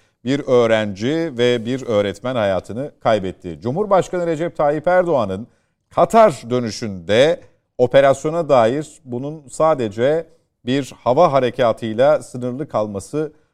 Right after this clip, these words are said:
söz konusu değil açıklaması ise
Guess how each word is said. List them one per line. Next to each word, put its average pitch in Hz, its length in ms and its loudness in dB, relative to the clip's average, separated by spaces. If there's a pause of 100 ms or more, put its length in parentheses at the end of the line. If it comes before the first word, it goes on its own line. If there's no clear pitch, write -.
söz 151 260 -2
konusu 123 420 -8
değil 160 300 -2
açıklaması 104 680 -6
ise 127 400 2